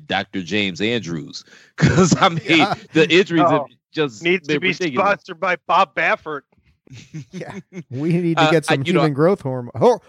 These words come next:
Speaker 2: horse growth hormone. Anyway, go ahead, Chris.
Speaker 1: There you go. There you go. But yeah,
Speaker 3: Still
Speaker 1: I, I can't,
Speaker 3: H G H.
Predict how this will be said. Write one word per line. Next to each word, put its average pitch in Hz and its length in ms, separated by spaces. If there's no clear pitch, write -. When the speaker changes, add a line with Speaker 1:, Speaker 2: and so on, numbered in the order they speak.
Speaker 2:
horse 254 300
growth 190 320
hormone. 147 480
Anyway, 135 300
go 139 140
ahead, 113 140
Chris. 104 240
Speaker 1:
There 143 220
you 135 120
go. 87 260
There 123 180
you 104 140
go. 80 200
But 120 220
yeah, 147 100
Speaker 3:
Still 170 80
Speaker 1:
I, 165 260
I 147 80
can't, 156 240
Speaker 3:
H 131 40
G 123 100
H. - 260